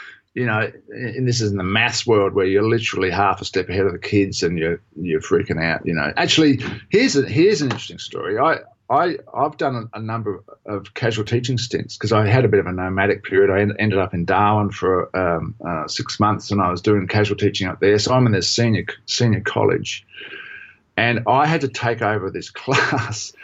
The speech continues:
And I hadn't taught a lot of, um, high-end maths at, at that point. Um, so I had to take over this, uh, he, I would describe him as a, a mathematical genius, and he was teaching calculus.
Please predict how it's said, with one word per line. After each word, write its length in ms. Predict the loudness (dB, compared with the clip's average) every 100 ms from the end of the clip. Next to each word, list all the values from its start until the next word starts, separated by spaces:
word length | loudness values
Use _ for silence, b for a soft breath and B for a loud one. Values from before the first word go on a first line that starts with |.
| B B
And 120 | 0
I 80 | 2
hadn't 260 | 2 0 -2
taught 340 | 4 4 4
a 60 | 2
lot 200 | 2 2
of, 200 | 0 -2
um, 400 | -2 0 -2 -4 -10
high-end 600 | -4 0 2 2 0 -2
maths 420 | -4 -6 -6 -8
at, 160 | -6 -4
at 160 | -6 -4
that 200 | -4 -4
point. 280 | -4 -4 -6 -14 B B B B B B _
Um, 440 | 2 4 4 2 -2 -8
so 180 | 0 2
I 100 | 4
had 120 | 2
to 60 | 0
take 320 | 0 0 2
over 340 | 2 2 0
this, 480 | -2 -4 -4 -4 -6 -6
uh, 400 | -4 -2 -2 -4 -8 -20 -20 _ _ -6
he, 280 | -4 0 0 0
I 140 | 2
would 140 | 4 2
describe 460 | 0 0 2 2
him 120 | 0
as 120 | -2 -2
a, 80 | -4 -4
a 40 |
mathematical 680 | -4 -2 -2 -2 -2 -2 -6 0
genius, 560 | 4 6 4 2 -2
and 160 | -2 2
he 140 | 4
was 160 | 2 0
teaching 320 | 0 0 -2
calculus. 760 | -2 -2 -2 -4 -6 -6 -12